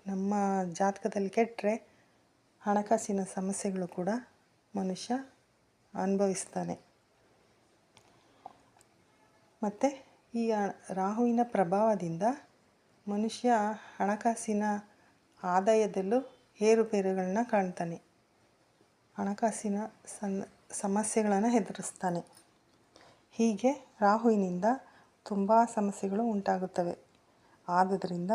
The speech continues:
ಪ್ರತಿಯೊಬ್ಬ ಮನುಷ್ಯನು ಅತಿಯಾಗಿ ಕೆಟ್ಟ ಕೆಲಸಗಳನ್ನು ಮಾಡದೆ ಒಳ್ಳೆ ಕರ್ಮಗಳನ್ನು ಮಾಡ್ತಾ ಹೋದರೆ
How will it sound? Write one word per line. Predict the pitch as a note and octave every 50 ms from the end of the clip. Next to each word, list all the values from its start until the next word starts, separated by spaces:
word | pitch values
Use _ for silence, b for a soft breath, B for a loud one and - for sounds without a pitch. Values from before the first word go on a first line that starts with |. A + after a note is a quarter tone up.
| B3
ಪ್ರತಿಯೊಬ್ಬ | C4 - - - G3 F#3+ F#3 - - G#3 G3+ F#3+ G3
ಮನುಷ್ಯನು | F#3+ F#3+ F#3+ F#3+ G3 G3 - - G3 F#3 F3 F3+ G#3 B3 B3+ - _ _ _ _ _ _ _ _ _ _ _ _ _ _ _ _ _ _ _ _ _ _ _ _ - - -
ಅತಿಯಾಗಿ | G3 F#3 - - G#3+ A3 G#3 G3+ G3 G3 - -
ಕೆಟ್ಟ | - G3+ - - - G#3+
ಕೆಲಸಗಳನ್ನು | G#3+ - G#3 G3 - - G3 F#3+ F#3+ F#3 F#3 F#3 F#3
ಮಾಡದೆ | F#3 F#3 F3+ F3+ F3 E3+ G3+ A3+ G#3+ - _ _ _ _ B B B B B -
ಒಳ್ಳೆ | F#3 F3+ F3+ F#3 G#3 A3
ಕರ್ಮಗಳನ್ನು | G#3+ - G#3+ G3+ G3 F#3+ F3+ F3+ F3+ F3+ F3 F3 F3+
ಮಾಡ್ತಾ | F3+ F3+ F3 F3 E3+ - - G3 G3+ G3
ಹೋದರೆ | G3 F#3 F3 E3 - F3+ G3 A#3+ C#4+ C#4+